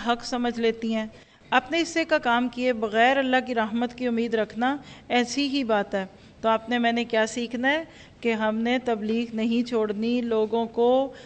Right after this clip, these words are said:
دین کی دعوت دیتے رہنا ہے۔ اچھا، کیا مچھلیاں پکڑنے کی وجہ سے اللہ نے بندر بنا دیا؟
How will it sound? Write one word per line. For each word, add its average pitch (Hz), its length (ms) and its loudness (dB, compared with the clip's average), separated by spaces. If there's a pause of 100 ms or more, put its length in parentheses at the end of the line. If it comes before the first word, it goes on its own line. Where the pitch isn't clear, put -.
(120)
دین 262 340 4
کی 254 160 -2
دعوت 220 440 0
دیتے 214 280 0
رہنا 202 280 -2
ہے۔ 202 60 -6 (380)
اچھا، 269 180 -2
کیا 339 180 0
مچھلیاں 233 480 0
پکڑنے 302 420 -2
کی 302 140 -4
وجہ 247 300 2
سے 349 160 -2
اللہ 330 200 2
نے 330 100 0
بندر 262 300 2
بنا 240 320 2
دیا؟ 226 220 2